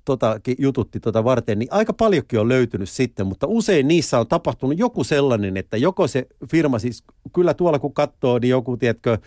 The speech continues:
Lassila ja Tikanoja tekee hyvää ja joku O P:kin tekee ja Kone. Siellä on aika monta tällaista, jotka tekee ihan hyvin näitä juttuja,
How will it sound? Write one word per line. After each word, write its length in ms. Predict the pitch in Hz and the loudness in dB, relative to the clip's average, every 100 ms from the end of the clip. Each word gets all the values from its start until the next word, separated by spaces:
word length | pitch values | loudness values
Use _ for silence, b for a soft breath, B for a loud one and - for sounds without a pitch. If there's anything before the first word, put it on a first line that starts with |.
| B B B B | B B B B
Lassila 400 | 131 127 - 123 | -2 -2 0 0
ja 120 | 120 | 2
Tikanoja 520 | 120 120 123 117 113 | 0 0 0 2 0
tekee 380 | 110 101 117 110 | 0 -2 0 2
hyvää 380 | 117 117 113 113 | 2 2 2 4
ja 60 | 110 | 2
joku 380 | 107 123 123 | 0 -2 0
O 60 | 113 | 0
P:kin 360 | 117 110 107 - | 0 -2 -2 -4
tekee 300 | 117 - 113 | -6 -2 0
ja 120 | 110 | 0
Kone. 300 | 123 127 127 - | 0 0 0 -2
Siellä 140 | 160 | 0
on 40 | 220 | 2
aika 140 | 202 | 2
monta 240 | 180 165 | 2 2
tällaista, 380 | 139 151 143 - | 0 2 0 -2
jotka 180 | 120 123 | -6 -4
tekee 260 | 143 131 143 | -4 -2 0
ihan 240 | 185 147 | 2 2
hyvin 220 | 143 135 | 2 0
näitä 200 | 110 107 | 0 0
juttuja, 440 | 123 135 - 120 | 0 -2 -2 -2